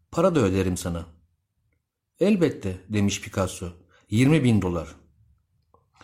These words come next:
Kadının başı bir tuğla çarpmış gibi geriye doğru savrulmuş. "Ne? İki dakikada çizdin," demiş.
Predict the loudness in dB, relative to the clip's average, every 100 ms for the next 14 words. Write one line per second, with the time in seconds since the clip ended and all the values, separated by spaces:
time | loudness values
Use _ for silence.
0 | _ -6 -2 2 4 4 0 0 0 0
1 | -2 -2 -2 0 -2 -2 -4 -4 -8 -4
2 | -2 0 2 2 0 0 0 0 0 -2
3 | -4 -10 -16 _ _ 0 2 2 0 -10
4 | _ _ _ _ _ -10 -2 0 0 0
5 | 0 0 0 -2 -2 -2 -8 -20 _ _
6 | _ _ -6 -4 -6 -10